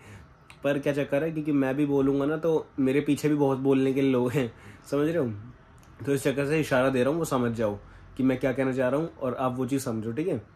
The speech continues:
तो उस स्कूल में जाओ जो आपको, आ, लगभग स्कूल ना यूनिवर्सिटी वगैरह में हेल्प करवाते हैं और कितने सेनगाकू वगैरह में भी हेल्प करवाएंगे, पर जॉब ढूंढवाने में ना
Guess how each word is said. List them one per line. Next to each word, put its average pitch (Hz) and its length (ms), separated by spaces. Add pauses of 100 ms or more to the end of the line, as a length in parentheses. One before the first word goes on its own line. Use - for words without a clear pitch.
(760)
तो 147 120
उस 160 220
स्कूल 175 220
में 160 120
जाओ 135 240 (360)
जो 143 140
आपको, 156 400 (300)
आ, 131 280 (380)
लगभग 151 400
स्कूल 156 300
ना 175 120
यूनिवर्सिटी 143 600
वगैरह 143 300
में 151 140
हेल्प 143 220
करवाते 123 480
हैं 127 120 (340)
और 123 440
कितने 131 240
सेनगाकू 147 520
वगैरह 139 240
में 143 120
भी 151 80
हेल्प 139 240
करवाएंगे, 117 460 (320)
पर 170 200
जॉब 139 380
ढूंढवाने 151 420
में 147 140
ना 165 220